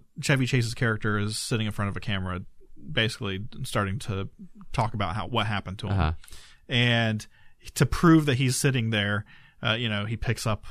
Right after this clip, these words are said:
Speaker 1: a pencil and moves it around, and, and then he's like, "Oh wait, I know the perfect thing," and puts, picks up gum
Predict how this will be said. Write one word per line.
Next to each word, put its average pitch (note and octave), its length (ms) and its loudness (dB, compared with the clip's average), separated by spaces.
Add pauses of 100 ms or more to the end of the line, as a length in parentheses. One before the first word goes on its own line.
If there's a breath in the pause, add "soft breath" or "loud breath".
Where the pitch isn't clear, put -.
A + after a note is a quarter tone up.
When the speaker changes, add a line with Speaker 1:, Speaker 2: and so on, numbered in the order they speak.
(100)
Speaker 1:
a G#2+ 80 -4
pencil G2 440 -6
and G2+ 80 -4
moves G#2 220 -4
it G#2 80 -6
around, G2+ 540 -6
and, G2 240 -6
and G#2+ 100 -4
then A2+ 120 -2
he's A#2+ 140 0
like, A2+ 140 -4
"Oh C#3 80 2
wait, B2 240 2
I A#2+ 100 0
know A#2+ 160 2
the A2+ 160 -2
perfect A2 400 -2
thing," F#2+ 160 -4
and G2 100 -6
puts, - 360 -2 (160)
picks - 200 2
up B2+ 160 0
gum A#2 440 2